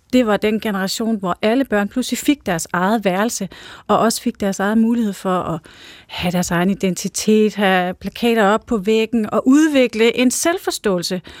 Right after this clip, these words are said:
og derfor også en større fornemmelse af, hvad vil jeg gerne, øh, hvad skal jeg bruge mit liv til, og så videre. Men også det her med at kunne sætte grænser i forhold til andre, lukke døren og være sig selv.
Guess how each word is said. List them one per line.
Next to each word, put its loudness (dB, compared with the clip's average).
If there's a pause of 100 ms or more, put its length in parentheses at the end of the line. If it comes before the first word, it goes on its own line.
(180)
og 2 (120)
derfor 0
også 0
en -2
større -4
fornemmelse -6
af, -4
hvad -2
vil -4
jeg 0
gerne, 0
øh, -4
hvad 0
skal -6
jeg 0
bruge 0
mit 2
liv -2
til, -6
og -4
så -6
videre. -2 (460)
Men 2
også 0
det 0
her 0
med 0
at -6
kunne -8
sætte -8
grænser -8
i -4
forhold -10
til -12
andre, 0
lukke -2
døren -2
og -18
være -12
sig -10
selv. -4